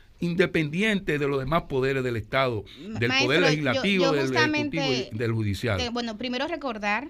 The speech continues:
Speaker 2: recordar a, a nuestra audiencia del Sol de los Sábados que hoy estamos, eh, conversando con el doctor Antonio Medina, quien ustedes saben es catedrático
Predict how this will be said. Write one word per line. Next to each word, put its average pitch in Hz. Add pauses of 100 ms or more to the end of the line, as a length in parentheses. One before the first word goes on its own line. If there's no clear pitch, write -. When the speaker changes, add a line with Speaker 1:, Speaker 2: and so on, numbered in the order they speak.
Speaker 2:
recordar 190
a, 185
a -
nuestra 180
audiencia 185
del 185
Sol 185
de 190
los 202
Sábados 180
que 180
hoy 175
estamos, 185
eh, 180
conversando 196
con 175
el 165
doctor 170 (280)
Antonio 175
Medina, 175
quien 160
ustedes 170
saben 185
es 175
catedrático 214